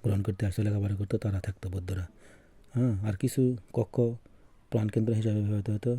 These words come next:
প্রতিটি কক্ষে মজবুত দরজা লাগানো ছিল। বিহারটির মাঝখানে একটি মন্দির ছিল। মন্দিরটি প্রায় তিরিশ মিটার উঁচু ছিল।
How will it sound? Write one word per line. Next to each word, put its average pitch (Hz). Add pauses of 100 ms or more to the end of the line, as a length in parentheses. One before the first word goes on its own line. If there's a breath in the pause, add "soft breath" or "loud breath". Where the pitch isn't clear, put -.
(340)
প্রতিটি 117
কক্ষে 113
মজবুত 104
দরজা 101
লাগানো 98
ছিল। 90 (840 loud breath)
বিহারটির 120
মাঝখানে 117
একটি -
মন্দির 113
ছিল। 95
মন্দিরটি 113
প্রায় 110 (500)
তিরিশ 117
মিটার 107
উঁচু 101
ছিল। 95